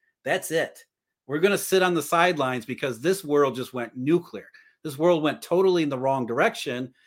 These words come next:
which then is why you see yield curve inversions, all sorts of inversions. You see the dollar spike, all of these symptoms of monetary shortage that are tied with risk aversion in the monetary system,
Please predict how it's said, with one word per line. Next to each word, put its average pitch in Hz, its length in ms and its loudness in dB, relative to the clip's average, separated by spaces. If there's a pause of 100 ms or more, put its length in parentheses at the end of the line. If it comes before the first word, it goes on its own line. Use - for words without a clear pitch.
(160)
which 165 180 2
then 175 460 4
is 151 200 -6
why 156 200 4
you 170 140 -2
see 165 480 -6 (480)
yield 165 380 2
curve 196 300 4
inversions, 175 720 0
all 160 180 -2
sorts 190 260 -2
of 170 120 -2
inversions. 147 600 -2
You 131 60 -10
see 147 160 -10
the 127 100 -4
dollar 190 440 8
spike, 165 580 -4 (300)
all 220 180 6
of 233 100 2
these 226 220 -4
symptoms 202 480 -2
of 123 140 -4
monetary 160 600 -2
shortage 143 800 -2 (420)
that 131 120 -6
are 135 80 -2
tied 156 420 0
with 135 240 -4
risk 143 320 -4 (140)
aversion 127 520 -4 (420)
in 127 120 -6
the 123 80 -6
monetary 127 440 -4
system, 110 380 -10